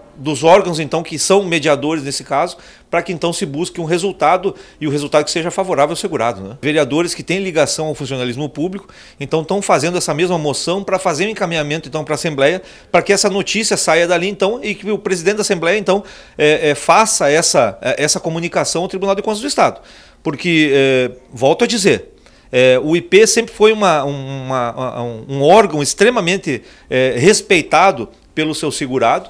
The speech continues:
e hoje em dia não, não tá tendo esse respaldo. Então, ah, quando nós vemos que o re-, o, o principal, né, que é o público-alvo lá do I P,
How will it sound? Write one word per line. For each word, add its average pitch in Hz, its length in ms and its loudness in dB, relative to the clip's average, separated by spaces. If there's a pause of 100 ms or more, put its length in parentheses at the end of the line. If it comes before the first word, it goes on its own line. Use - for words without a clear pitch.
(340)
e 143 80 -2
hoje 147 200 0
em 139 60 -8
dia 143 200 -6
não, 190 140 -8
não 208 120 -10
tá 214 140 0
tendo 214 160 -2
esse 208 120 -8
respaldo. 202 480 -2 (360)
Então, 185 420 -2
ah, 147 360 6
quando 175 200 -2
nós 180 240 0
vemos 147 460 -2 (160)
que 143 160 -4
o 151 180 -4
re-, 175 220 0
o, 151 140 -6
o 143 260 -12
principal, 214 640 2 (120)
né, 147 120 0
que - 80 2
é 196 40 6
o 190 60 2
público-alvo 202 720 2
lá 160 140 6
do 156 120 0
I 147 40 -2
P, 123 280 -2